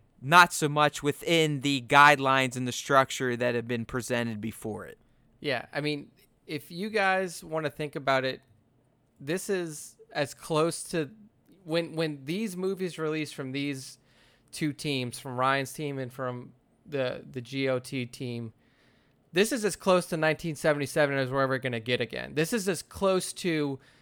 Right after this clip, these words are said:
Speaker 2: starting anew for Star Wars as we will ever get.
Speaker 1: I mean, Nick, all this, ever since Disney bought it, th-,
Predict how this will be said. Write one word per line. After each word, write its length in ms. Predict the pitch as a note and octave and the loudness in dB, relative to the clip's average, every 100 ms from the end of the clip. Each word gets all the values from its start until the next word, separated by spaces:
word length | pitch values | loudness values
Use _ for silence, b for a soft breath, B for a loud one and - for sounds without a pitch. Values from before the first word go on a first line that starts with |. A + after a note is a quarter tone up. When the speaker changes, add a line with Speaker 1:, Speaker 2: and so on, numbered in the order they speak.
| b b _ | b b _
Speaker 2:
starting 680 | - - - E3+ F#3 G3 F3 | -12 -4 8 10 10 6 2
anew 640 | D3+ D3 C#3+ C3+ B2 A#2+ - _ | 0 2 4 4 0 -4 -10 _
for 160 | - D3 | -4 -4
Star 340 | - D3 C#3 | 0 2 4
Wars 380 | C3+ B2+ B2+ B2+ | 4 2 0 0
as 220 | C3+ B2+ | 0 0
we 100 | C3+ | -2
will 180 | B2+ B2+ | -2 2
ever 240 | B2+ B2 | 2 2
get. 320 | A2+ A#2+ A#2+ - | -2 -4 -6 -6
Speaker 1:
I 40 | |
mean, 120 | F#3+ B3 | -4 0
Nick, 180 | B3+ | 6
all 220 | E3 A#3 D#4+ | 10 12 10
this, 280 | E3 - - | 6 2 4
ever 180 | F#3+ A3 | 4 6
since 240 | G#3 - | 2 0
Disney 360 | - G3+ F3+ D#3 | 2 2 2 4
bought 340 | B2+ F#3 C4 | 10 12 10
it, 180 | C3+ - _ _ _ _ _ _ _ _ _ - A#2+ | 6 0 _ _ _ _ _ _ _ _ _ -18 -2
th-, 220 | F3 F3+ | 0 0